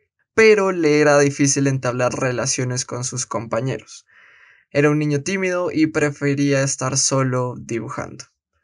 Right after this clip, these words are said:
Después de que Ernesto terminó la secundaria, entró a estudiar arte en una de las universidades más prestigiosas de su ciudad. Y en este punto de su vida, sus habilidades sociales no habían mejorado mucho que digamos, y aunque era muy dedicado a sus estudios,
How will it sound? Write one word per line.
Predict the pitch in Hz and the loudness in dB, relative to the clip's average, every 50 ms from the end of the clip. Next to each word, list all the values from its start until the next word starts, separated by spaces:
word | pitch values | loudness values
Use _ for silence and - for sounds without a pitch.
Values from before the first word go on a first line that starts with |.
| _ _ _ | _ _ _
Después | - 139 143 - - 185 185 180 | 0 0 0 2 0 -2 0 0
de | 196 - | 0 -2
que | 180 | -2
Ernesto | 180 165 170 170 165 - 180 170 | -2 -2 -2 -4 -2 -4 -4 -2
terminó | - 160 143 143 143 139 139 | 0 0 0 2 2 2 4
la | 135 139 | 4 2
secundaria, | 143 - 156 151 160 165 175 175 175 160 135 127 131 139 185 202 _ - - | 2 0 -2 -2 -2 -4 -2 0 0 0 2 0 -2 -4 -6 -8 _ -16 -10
entró | - 131 131 131 139 131 127 | -8 -8 -6 -6 -4 -4 -4
a | 127 | -4
estudiar | 127 - - 131 127 123 123 120 - | -4 -4 -4 -4 -2 -2 -4 -2 -2
arte | - 135 139 135 135 - 139 - - | 0 0 0 0 -2 -4 -6 -4 -4
en | 127 127 | -4 -4
una | 127 127 127 123 | -4 -4 -4 -4
de | 123 | -4
las | 123 120 120 - - | -4 -6 -6 -6 -8
universidades | 127 120 120 120 117 123 123 - 123 127 127 127 131 123 - | -8 -8 -6 -6 -6 -6 -6 -4 -2 -2 0 0 -2 -2 -2
más | 131 131 135 139 135 | -2 -2 -2 -2 -4
prestigiosas | - - 139 127 - - - 127 - 120 123 135 - - 120 120 | -4 -6 -6 -6 -6 -6 -8 -8 -8 -8 -8 -8 -8 -10 -8 -8
de | - 127 | -8 -8
su | 131 - 127 | -6 -6 -6
ciudad. | 127 131 131 160 160 - - _ _ _ _ - - - - - _ _ _ _ _ _ _ | -6 0 2 2 2 2 -2 _ _ _ _ -20 -20 -20 -20 -20 _ _ _ _ _ _ _
Y | - 196 | 0 2
en | 214 214 | 4 4
este | 220 208 - 190 | 4 2 0 -2
punto | - - 185 185 170 175 175 | -2 -2 -4 -2 0 0 0
de | 170 170 | 0 0
su | - 175 | 0 0
vida, | 165 160 151 139 139 139 170 175 | 2 4 4 4 4 2 0 -2
sus | - - - 131 131 147 | -8 -10 -8 -6 -4 -4
habilidades | 127 127 127 123 123 123 123 127 131 | -4 -4 -4 -4 -4 -2 -2 -2 -4
sociales | - 123 127 - 135 127 120 123 123 127 131 135 | -4 -6 -6 -4 -4 -4 -4 -4 -4 -4 -4 -4
no | 131 123 120 | -4 -4 -4
habían | 117 117 117 113 113 | -4 -4 -6 -6 -6
mejorado | 113 117 135 - 123 120 117 117 120 | -6 -8 -6 -4 -2 0 0 0 0
mucho | 120 127 127 127 123 120 - - 120 | -2 -2 -2 -2 -2 -4 -6 -8 -8
que | 120 - 120 | -8 -6 -4
digamos, | 113 117 117 127 131 110 90 69 - - - - - _ _ | -4 -2 0 0 0 0 -2 -6 -10 -12 -14 -14 -14 _ _
y | 131 135 139 | -2 0 2
aunque | 135 135 139 139 135 131 139 143 | 2 0 0 -2 -4 -4 -4 -2
era | 147 151 | -2 -2
muy | 151 156 160 170 165 | -4 -4 -6 -4 -2
dedicado | 160 160 160 156 - 160 160 156 156 | 0 0 0 0 0 0 0 2 0
a | 156 | 0
sus | 156 151 151 156 | -2 -4 -6 -6
estudios, | 151 151 - - 170 156 147 143 147 151 147 - | -8 -8 -4 0 2 2 4 2 2 -2 -4 -8